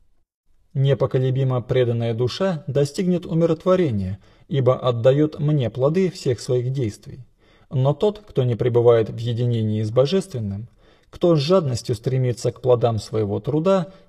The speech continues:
попадает в материальное рабство. Когда заключённое в тело живое существо управляет своей природой и на умственном уровне отказывается от всех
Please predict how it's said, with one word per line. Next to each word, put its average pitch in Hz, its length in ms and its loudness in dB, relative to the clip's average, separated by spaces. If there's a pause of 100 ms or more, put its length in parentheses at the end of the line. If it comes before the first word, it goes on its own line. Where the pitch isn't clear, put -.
(120)
попадает 170 540 4
в 139 80 -4
материальное 131 680 2
рабство. - 400 -10 (1500)
Когда 131 380 4
заключённое 131 720 -2
в - 80 -10
тело 127 300 2
живое 120 380 2
существо 160 720 -4
управляет 123 600 4
своей 104 440 -2
природой 170 640 2 (360)
и 196 140 4
на 151 140 2
умственном 123 640 0
уровне 123 480 2
отказывается 110 800 0
от 107 100 -2
всех 101 300 -8